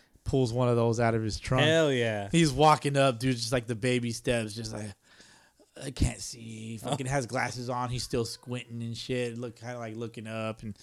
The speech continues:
Speaker 1: like, he's just, he walks up and it's like, he walks, he walks onto the field, like, mid-inning, like, in between innings. And, uh,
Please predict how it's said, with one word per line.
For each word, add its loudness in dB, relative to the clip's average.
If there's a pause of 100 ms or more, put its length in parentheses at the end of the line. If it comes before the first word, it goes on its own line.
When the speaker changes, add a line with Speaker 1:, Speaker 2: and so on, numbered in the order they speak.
(460)
Speaker 1:
like, 0
he's -8
just, -12 (520)
he 0
walks 6
up 4
and -4
it's -6
like, 0
he 2
walks, 4
he -2
walks 4
onto 4
the 0
field, 4
like, -2
mid-inning, -2
like, -8
in -2
between -4
innings. -6 (840)
And, -2
uh, 0